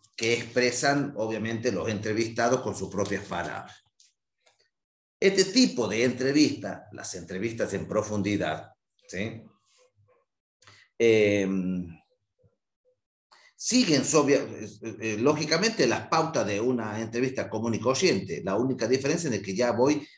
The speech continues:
más concretamente a un tema muy determinado que con anterioridad ya me lo había respondido el entrevistado. Entonces, hay una cierta, eh, eh,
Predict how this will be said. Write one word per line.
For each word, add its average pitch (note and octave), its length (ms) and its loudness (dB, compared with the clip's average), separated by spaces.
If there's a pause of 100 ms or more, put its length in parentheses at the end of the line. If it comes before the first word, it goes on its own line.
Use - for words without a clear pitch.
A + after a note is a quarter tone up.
más C#3 280 0
concretamente C3 720 0
a G2+ 40 -4
un G2 160 -4
tema A#2 240 0
muy A2+ 200 0
determinado A#2 600 0
que G2 140 -8
con F#2 180 -6
anterioridad A2 640 -4
ya G2 140 -2
me F#2+ 120 -2
lo F#2 80 -4
había F2+ 180 -4
respondido F2 580 -6
el D#2 80 -10
entrevistado. D#2+ 600 -16 (1120)
Entonces, D3 640 4
hay D3 540 2 (220)
una A#2+ 280 0
cierta, C#3+ 880 2 (160)
eh, G2 560 0 (720)
eh, F2+ 720 -4